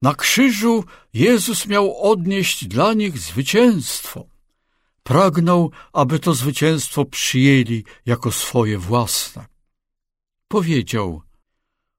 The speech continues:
"Oto daję wam moc stąpania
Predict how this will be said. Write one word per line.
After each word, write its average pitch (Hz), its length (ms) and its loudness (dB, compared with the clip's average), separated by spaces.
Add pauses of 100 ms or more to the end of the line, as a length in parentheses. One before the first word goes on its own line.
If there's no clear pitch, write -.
"Oto 147 520 2 (340)
daję 156 340 6
wam 131 220 4
moc 117 480 2
stąpania 139 1120 0